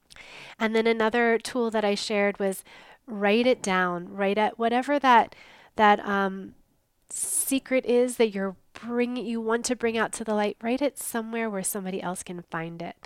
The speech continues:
right? For the universe to, uh, shed some light on it. And, um, and then again, how is,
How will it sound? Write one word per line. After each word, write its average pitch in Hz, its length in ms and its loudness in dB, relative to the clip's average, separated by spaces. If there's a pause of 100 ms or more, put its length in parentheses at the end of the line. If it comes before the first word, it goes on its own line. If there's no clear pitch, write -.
(300)
right? - 160 -8
For 214 100 -8
the 196 100 -2
universe 185 720 -4
to, 180 380 -6 (760)
uh, 170 320 -10 (260)
shed - 320 -4
some 170 200 -10
light 156 220 -10
on 165 180 -14
it. - 140 -16 (2000)
And, 226 280 -6
um, 226 280 -2 (540)
and 214 160 -6
then 226 140 2
again, 247 340 0
how 185 300 0
is, 190 240 -2